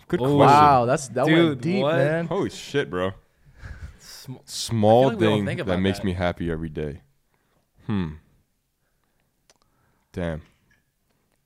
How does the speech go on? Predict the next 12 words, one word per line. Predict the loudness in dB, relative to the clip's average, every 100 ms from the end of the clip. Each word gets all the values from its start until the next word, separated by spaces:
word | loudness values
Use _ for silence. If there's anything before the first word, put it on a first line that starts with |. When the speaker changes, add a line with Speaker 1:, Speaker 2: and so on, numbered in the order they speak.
| _ _
Speaker 1:
That's | -12 -8
a |
really | -6 -4 -4
good | -8
question. | -8 -10 -10 -16
Speaker 2:
Dude, | -18 _ -16
you | -16 -12
go | -14
first. | -14 -16 -16 -18 -20 _ _ _ _ _ -12
Speaker 3:
I | -10
got | -8 -8
one. | -12